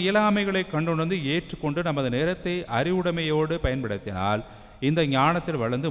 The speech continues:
முதிர்ச்சியடையலாம். மேலும் தம் கடந்த காலத்தை திரும்பி பார்க்கும் மற்றும் தம் வருங்காலத்தை எதிர்நோக்கியுள்ள தலைமுறையினரிடையே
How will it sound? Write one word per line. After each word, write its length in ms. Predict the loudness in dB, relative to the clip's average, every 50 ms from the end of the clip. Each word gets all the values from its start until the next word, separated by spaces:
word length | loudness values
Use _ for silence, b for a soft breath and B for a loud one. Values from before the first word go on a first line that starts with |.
| -2
முதிர்ச்சியடையலாம். 800 | -2 -2 -4 -4 -6 -6 -6 -6 -4 -4 -4 -2 -2 -2 -2 -4 -8 B B B B B 2 2
மேலும் 360 | 4 4 4 4 4 4 2 2 0 0 0
தம் 200 | 2 2 2 2
கடந்த 260 | 0 2 2 2 2 2 2
காலத்தை 300 | 2 2 0 -2 -4 -6 -6 -4
திரும்பி 260 | -2 0 0 0 0 2 2
பார்க்கும் 460 | 2 2 0 -2 -2 -2 -2 -2 -4 -4 -6 -4 -2
மற்றும் 360 | -4 -4 -2 -4 -4 -2 -2 -2
தம் 160 | -2 0 0 0
வருங்காலத்தை 480 | 0 0 0 0 0 0 -2 -2 -2 -2
எதிர்நோக்கியுள்ள 600 | 0 0 0 0 0 -2 -2 -2 -2 0 2 2 2 2 2 -2 B B B B B B B 0
தலைமுறையினரிடையே 1120 | 2 2 2 2 2 2 2 2 2 2 0 0 0 0 0 0 0 0 0 0 0 0